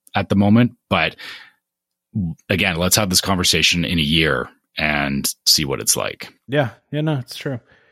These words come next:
Speaker 2: Yeah. And then once the fiftieth anniversary stuff ends, right? Like, what's next after that, right? What's, what's after the fiftieth anniversary?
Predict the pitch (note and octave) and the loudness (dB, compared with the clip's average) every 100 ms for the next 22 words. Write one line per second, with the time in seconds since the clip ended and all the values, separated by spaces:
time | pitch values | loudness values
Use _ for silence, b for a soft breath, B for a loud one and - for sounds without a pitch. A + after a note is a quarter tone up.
0 | b b - G3 D#3+ D3+ D#3 D#3 D3+ B2+ | b b 0 2 4 4 2 2 2 0
1 | C#3+ D3+ C#3 C3+ B2+ C#3+ C3+ A#2+ C3 A2+ | 2 2 4 4 6 4 4 2 4 2
2 | - - - B2 A2 G#2 A#2 A2+ G2+ B2 | -2 -12 -4 -4 -2 -4 -2 -2 -4 -2
3 | B2 - C3 A2+ A#2+ G#2+ A#2+ B2 F#2+ A2 | -2 0 0 0 -2 -2 0 0 0 -4
4 | A2 - A#2+ B2+ - C#3+ C3 D3 C3 C#3+ | -6 -6 -2 -2 2 2 4 4 4 4
5 | C3 A#2 C3+ A#2+ A2+ A#2+ B2+ D#3 - D3 | 4 4 0 2 2 4 4 4 4 4